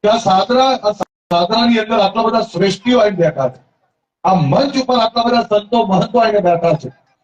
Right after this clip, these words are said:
અને એવા શ્રેષ્ઠીઓ છે કે ધારે તો આખા સાદરાની કાયા પલટ કરી નાખે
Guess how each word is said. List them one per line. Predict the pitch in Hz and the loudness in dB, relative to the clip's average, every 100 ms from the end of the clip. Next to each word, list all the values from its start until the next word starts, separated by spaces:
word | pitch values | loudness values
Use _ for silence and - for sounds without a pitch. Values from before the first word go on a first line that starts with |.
| _ | _
અને | 202 220 226 | 0 2 2
એવા | 226 277 | 2 0
શ્રેષ્ઠીઓ | 240 254 254 247 240 | 0 -2 0 0 0
છે | - 175 - - _ _ _ - | 0 -2 -4 -14 _ _ _ -4
કે | 185 165 | 0 0
ધારે | 139 165 240 202 - - _ - | 0 0 2 0 -4 -12 _ -8
તો | - | -2
આખા | 170 170 202 202 | -2 0 0 0
સાદરાની | - 151 156 175 180 180 180 - - - | 0 0 0 2 2 2 0 -2 -12 -4
કાયા | 196 269 262 | 0 0 0
પલટ | 170 208 208 | 0 0 0
કરી | 196 | -2
નાખે | 185 180 170 | 0 0 0